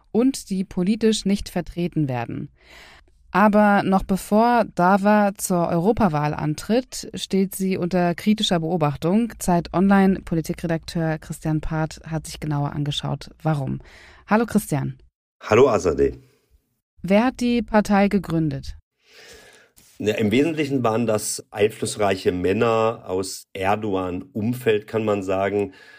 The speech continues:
Speaker 2: die in der türkeistämmigen Community, ähm, auch in diesem Bezug einschlägig bekannt sind. Da ist zum Beispiel Tevfik Özcan, das ist der Parteichef,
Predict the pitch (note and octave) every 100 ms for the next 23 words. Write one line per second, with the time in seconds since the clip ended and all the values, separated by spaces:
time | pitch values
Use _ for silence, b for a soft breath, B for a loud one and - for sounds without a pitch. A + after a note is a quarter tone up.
0 | B B - G#2 F#2+ F2 F#2 F2 F2 F2
1 | - - F2 F#2+ - G2 F#2+ F#2 - F#2+
2 | G2 G2 F#2+ F2 B B B B - G#2+
3 | G#2+ _ - F2 - C#3+ C#3+ - - F#2+
4 | F#2 - F2 - F2+ - F2+ - G#2+ B2
5 | A2 G2 F2+ F#2 - F#2+ F#2 F2+ G2+ G2
6 | F#2 E2+ G2+ G2+ - G#2+ G2 F#2+ B B
7 | B B G2 F2+ G#2 - F2+ F#2+ - F2+
8 | F2 - G2+ -